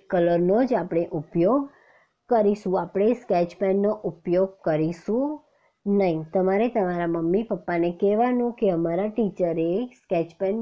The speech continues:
વાપરવાની ના પાડી છે, ફક્ત પેન્સિલ કલર કે પછી મીણિયા કલરનો જ આપણે ઉપયોગ કરીશું. બરાબર, વિદ્યાર્થી મિત્રો?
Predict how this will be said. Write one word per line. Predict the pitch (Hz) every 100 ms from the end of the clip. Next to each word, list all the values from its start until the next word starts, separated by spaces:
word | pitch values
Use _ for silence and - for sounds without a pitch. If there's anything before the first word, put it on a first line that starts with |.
| 226 -
વાપરવાની | 175 175 170 165 165 165 202 277 320 _ _ _ -
ના | 277 285 262
પાડી | 247 190 165 170
છે, | 175 170
ફક્ત | - 220 220 - 180 185
પેન્સિલ | 160 160 160 220 240
કલર | 240 247 240 269
કે | 262 180
પછી | 175 160 160 226 285 311 _ _ _ -
મીણિયા | 208 190 175 180 208 226
કલરનો | 175 170 165 160 165 175 269
જ | 262
આપણે | - 160 165 165 160
ઉપયોગ | 151 - 160 202 320 370 370 _ _ _ _ -
કરીશું. | 240 196 180 - 156 156 _ _ -
બરાબર, | 175 165 165 196
વિદ્યાર્થી | 226 233 247 247 247 269
મિત્રો? | 269 254 277